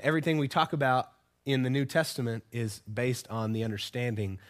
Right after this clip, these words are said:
of that celebration. It is the oldest, oldest celebration, oldest feast, oldest whatever, you call it holiday, I don't know what you wanna call it, but the oldest in the world. Okay, it's the oldest in history.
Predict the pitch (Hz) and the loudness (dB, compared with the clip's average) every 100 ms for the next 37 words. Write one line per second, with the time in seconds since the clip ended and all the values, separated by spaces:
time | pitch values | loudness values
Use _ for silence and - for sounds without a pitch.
0 | - 110 107 107 - 107 101 107 104 - | -10 -6 -2 -2 -2 -4 -2 -2 -4 -4
1 | 151 175 139 147 147 - 151 160 175 190 | 2 2 2 0 -2 0 2 4 6 4
2 | 202 - - _ _ _ _ _ _ _ | 2 -4 -14 _ _ _ _ _ _ _
3 | _ 147 160 165 175 185 - - - _ | _ 2 6 6 4 2 -2 -12 -18 _
4 | _ _ - - 156 151 143 135 127 101 | _ _ -6 2 4 4 4 2 0 -6
5 | 104 135 151 147 139 - 156 143 127 135 | -4 0 0 0 -4 -2 0 0 -2 -2
6 | 139 123 127 135 127 117 123 117 113 - | -2 -4 -2 0 2 0 -4 -4 -6 0
7 | 131 123 120 123 120 107 117 101 120 110 | 0 2 -2 -4 -4 -6 -6 -6 -4 -4
8 | 101 - - - 135 151 156 - 160 170 | -4 -10 -18 -4 0 2 0 2 4 6
9 | 170 170 - - 139 135 131 120 _ _ | 4 0 -2 -2 0 2 0 -2 _ _
10 | _ _ _ 131 120 107 73 - _ _ | _ _ _ -4 -2 -2 -6 -14 _ _
11 | _ _ _ _ _ _ - 117 110 120 | _ _ _ _ _ _ -8 -6 -2 -4
12 | - 123 139 131 151 156 151 143 117 | -4 -6 0 2 4 2 0 -2 -2